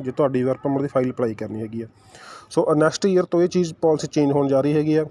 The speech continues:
ਕਿਸੇ ਵੀ ਪ੍ਰਕਾਰ ਦੀ ਤੁਹਾਡੇ spouse ਕੋਲ job ਹੋਵੇ ਤੇ ਤੁਸੀਂ ਆਪਣੇ open ਵਰਕ permit ਦੇ ਯੋਗ ਹੋਵੋਗੇ। ਤੁਹਾਡੇ ਪਰਿਵਾਰਕ ਮੈਂਬਰਾਂ ਨਾਲ ਵੀ ਇਸ ਚੀਜ਼ 'ਚ changes ਕੀਤੀਆਂ ਜਾਂਦੀਆਂ, ਜਾਣਗੀਆਂ। ਤੁਸੀਂ, ਤੁਹਾਡੇ ਆਪ spouse, ਤੁਹਾਡੇ ਬੱਚੇ, ਤੁਹਾਡੇ ਪਰਿਵਾਰਕ ਮੈਂਬਰ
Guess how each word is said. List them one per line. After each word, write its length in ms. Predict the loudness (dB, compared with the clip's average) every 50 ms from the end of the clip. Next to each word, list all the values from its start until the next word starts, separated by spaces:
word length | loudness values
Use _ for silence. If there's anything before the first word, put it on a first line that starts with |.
| -8 -18 -18 -6 -4
ਕਿਸੇ 180 | -2 0 0
ਵੀ 60 | 0
ਪ੍ਰਕਾਰ 340 | 2 2 0 2 2 2 2
ਦੀ 100 | 2 2
ਤੁਹਾਡੇ 280 | 0 2 2 2 2 0
spouse 300 | 0 0 0 0 0 0
ਕੋਲ 120 | -2 -2
job 240 | 0 0 0 0 2
ਹੋਵੇ 200 | 2 0 0 -2 -6 -12 -20 -20 -20 -20 -20 -20 -8 -6
ਤੇ 60 | -4
ਤੁਸੀਂ 240 | -4 -4 -2 0 0
ਆਪਣੇ 400 | 0 2 2 2 2 2 2 2 0
open 240 | -2 -2 0 0 0
ਵਰਕ 260 | 0 0 0 0 0
permit 220 | 0 0 0 0
ਦੇ 160 | 2 0 0 2
ਯੋਗ 220 | 2 2 2 2 0
ਹੋਵੋਗੇ। 360 | -4 -6 -6 -8 -8 -12 -14 -16 -20 -20 -20 -20 -20 _ -20 -20 _ -20 -20 _ _ _ _ _ _ -20 -20 -20 -2 0
ਤੁਹਾਡੇ 180 | 2 2 2
ਪਰਿਵਾਰਕ 400 | 2 2 4 4 2 2 2 0
ਮੈਂਬਰਾਂ 280 | 0 2 2 2 2 2
ਨਾਲ 100 | 2 2
ਵੀ 100 | 2 0
ਇਸ 100 | -2 0
ਚੀਜ਼ 220 | 0 0 0 0 -2
'ਚ 100 | 0 2 2 2 2 2 0
changes 300 | 0 0 2 2 0 0
ਕੀਤੀਆਂ 240 | 0 0 2 2 2
ਜਾਂਦੀਆਂ, 360 | 2 2 2 0 0 -2 -4 -6 -12 -12
ਜਾਣਗੀਆਂ। 480 | -4 -2 -2 0 0 0 0 0 -2 -2
ਤੁਸੀਂ, 220 | -4 -8 -6 -2
ਤੁਹਾਡੇ 260 | 0 2 2 4 4 4
ਆਪ 400 | 4 2 2 0 -2 -2 -2 -4
spouse, 420 | -4 -2 0 0 0 0 0 -2
ਤੁਹਾਡੇ 400 | 0 0 0 0 -2 -2 -2 0
ਬੱਚੇ, 360 | -2 -4 -4 -2 0 0 0
ਤੁਹਾਡੇ 180 | 0 0 -2 -2
ਪਰਿਵਾਰਕ 420 | -2 -2 0 0 0 0 -2 -2
ਮੈਂਬਰ 320 | -2 -2 0 0 -2 -4